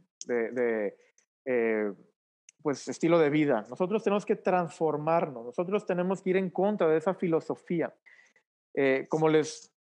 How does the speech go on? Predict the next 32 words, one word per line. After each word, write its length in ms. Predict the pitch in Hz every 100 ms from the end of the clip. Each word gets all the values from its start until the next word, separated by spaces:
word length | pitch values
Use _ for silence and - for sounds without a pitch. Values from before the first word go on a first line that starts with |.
| -
mencionaba, 540 | 135 139 147 190 143
¿no? 200 | 123 147
Esos 400 | 151 185 170 -
impulsos 640 | 165 147 180 185 170 165 165
siguen 300 | 151 160 160
siendo 460 | 160 156 165 156
una, 580 | 143 147 160 156 127 - _ _ _
una 160 | 151 185
realidad 460 | 196 196 175 175 190
en 60 |
la 60 | 175
vida 160 | 175
de 80 | 185
muchos 340 | 170 170 190 -
creyentes. 680 | 180 175 208 226 120 - _
Esto 240 | 131 -
es 100 | 185
algo 680 | 185 175 180 185 160 143 - -
real 440 | 127 139 143 165
y 60 | 165
triste. 480 | 175 208 - 123 - _ _ _ _ -
Aún 240 | 147 180
personas 380 | 214 185 196 185
aceptando 440 | 170 156 180 190
a 80 | 190
Cristo 280 | 190 180 196
en 80 | 180
su 120 | 190
corazón, 560 | 190 185 180 147 156
dice, 220 | 151 135 131
de 140 | 135
repente, 640 | 123 180 185 185 196 170